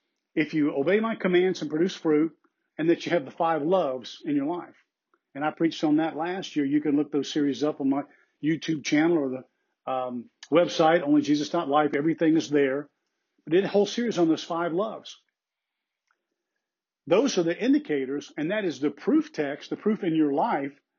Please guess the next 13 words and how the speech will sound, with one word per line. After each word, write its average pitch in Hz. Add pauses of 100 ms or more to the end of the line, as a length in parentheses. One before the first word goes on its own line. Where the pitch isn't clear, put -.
(280)
that 160
you 208
really 196
are 170
born 156
again 165
and 170
you 170
did 160
not 208
believe 147
in 131
vain. 123